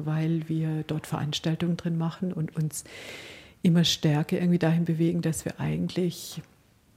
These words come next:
Autoren und Autorinnen oder Drehbuchschreiberinnen, also Künstler und Künstlerinnen, die sich mit unserem Bestand beschäftigen oder vielleicht einfach Literaturschaffende in dieser Stadt sind,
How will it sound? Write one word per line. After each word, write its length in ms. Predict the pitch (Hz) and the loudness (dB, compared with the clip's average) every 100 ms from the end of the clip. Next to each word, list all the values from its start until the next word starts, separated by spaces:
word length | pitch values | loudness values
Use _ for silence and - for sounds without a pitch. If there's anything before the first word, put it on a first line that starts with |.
| - | -6
Autoren 760 | 160 - - - - 160 160 165 | -4 -4 -8 -8 0 2 2 2
und 120 | 165 | 0
Autorinnen 1040 | 156 - 180 170 170 165 160 160 170 170 | -2 2 4 6 4 4 2 0 -2 -4
oder 580 | - 156 165 160 156 151 - _ - - - - - - - | -4 -4 -2 -2 -2 -4 -10 _ -20 -20 -20 -20 -20 -16 -4
Drehbuchschreiberinnen, 1500 | 170 175 180 156 - 156 151 165 170 170 170 165 165 165 156 - _ _ 214 - | 2 2 2 0 -2 0 0 0 0 0 0 0 -2 -2 -6 -12 _ _ -20 -10
also 240 | - - | -6 -4
Künstler 400 | - 180 160 - | 0 2 2 0
und 100 | 160 | -2
Künstlerinnen, 560 | 151 170 - 165 165 160 | 0 -2 0 2 2 2
die 100 | 165 | 2
sich 200 | - 160 | 0 0
mit 160 | 160 - | 0 2
unserem 320 | 165 160 151 | 2 2 2
Bestand 400 | 151 143 160 185 | 2 2 4 4
beschäftigen 580 | 190 185 180 - 190 185 | 2 2 0 0 -2 -2
oder 380 | - 160 160 | -4 -2 -2
vielleicht 720 | 151 - 151 151 156 - - 185 - - | -4 -4 -4 -2 -4 -6 -12 -18 -20 -6
einfach 380 | 147 - 135 | -4 -4 -4
Literaturschaffende 1000 | 160 - 151 - - 160 160 165 165 175 | -4 -2 -4 -4 -2 -2 0 -2 -2 -2
in 100 | 165 | 0
dieser 220 | 156 147 | 0 -2
Stadt 360 | 151 - 139 - | -2 -2 -4 -4
sind, 260 | - 170 | -2 -2